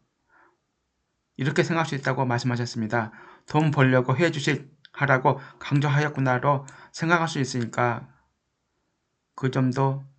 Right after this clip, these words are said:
조심하라고 하시길래 저는 그랬습니다. 색안경 끼고 비난하셔도 발밤이 마음은 그런 마음이 티끌 하나 없습니다. 그렇기 때문에 욕하셔도 상관없고요.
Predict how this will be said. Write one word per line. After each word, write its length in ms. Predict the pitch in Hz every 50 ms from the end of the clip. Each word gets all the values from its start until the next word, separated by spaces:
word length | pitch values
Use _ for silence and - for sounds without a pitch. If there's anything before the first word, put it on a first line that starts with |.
| _ _
조심하라고 500 | - 127 127 123 135 127 123 123 123 117
하시길래 640 | 117 117 - 127 117 107 104 110 120 123 110 113 - _ - - - - _ _ - - _ _ _ _ _
저는 220 | - 139 139 139
그랬습니다. 600 | 135 143 139 139 131 120 113 110 117 117 117 - - _ _ - _ _ -
색안경 420 | - 170 180 196 208 202 214 196
끼고 520 | 196 180 - - 143 151 165 151 135 - - - _ _ -
비난하셔도 880 | - 143 147 156 143 139 139 139 160 135 123 123 135 139 120 117 - - _ _ _ - - _ _ _ _ _ _ _ _ _ _ _ _ _ _ _
발밤이 420 | - 131 131 139 143 147 151 151 139
마음은 380 | 123 120 123 123 135 127 120 - - - - -
그런 200 | - - 156 151
마음이 300 | 143 131 127 127 135 123
티끌 240 | 131 185 - - 196
하나 160 | 190 175 151
없습니다. 540 | 120 113 - - 131 117 110 - 117 113 -
그렇기 200 | - - 131 135
때문에 260 | 139 123 123 120 113 113
욕하셔도 340 | 123 135 139 139 - 139 131
상관없고요. 720 | 139 143 147 139 120 110 107 - 117 120 131 135 120 127